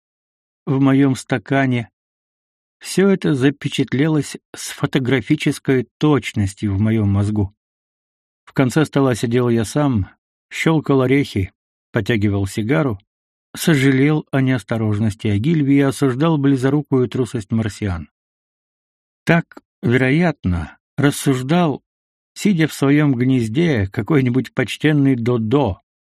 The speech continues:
на острове Маврикия, когда туда высадилась горсточка безжалостных матросов в поисках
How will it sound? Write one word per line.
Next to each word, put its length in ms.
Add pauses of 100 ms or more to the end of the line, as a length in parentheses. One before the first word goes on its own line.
(120)
на 200
острове 520
Маврикия, 720 (440)
когда 240
туда 320
высадилась 640
горсточка 680
безжалостных 920
матросов 560
в 80
поисках 680